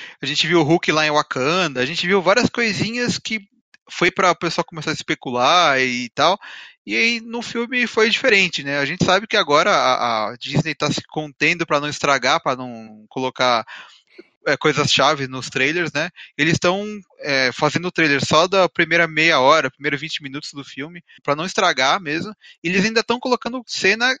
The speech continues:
fake, né? Cena falsa. Então, tipo, é, o, o trailer ele ajuda a dar hype, assim, mas, é, a gente já sabe que n-, a gente não tá vendo tudo que vai acontecer no filme mesmo, né?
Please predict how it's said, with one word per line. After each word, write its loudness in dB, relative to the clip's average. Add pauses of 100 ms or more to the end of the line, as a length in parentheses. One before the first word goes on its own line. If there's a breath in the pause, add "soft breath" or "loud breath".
fake, -2
né? -2
Cena -4
falsa. 0
Então, -8
tipo, -6 (640 loud breath)
é, 4
o, 0 (160)
o -12
trailer 2
ele 0
ajuda 0
a -2
dar 2
hype, 2
assim, -2
mas, -4
é, 2
a 2
gente -4
já 2
sabe 2
que -8
n-, -10
a -2
gente -6
não -12
tá -4
vendo -4
tudo -6
que -16
vai -4
acontecer -4
no -10
filme -8
mesmo, -8
né? -16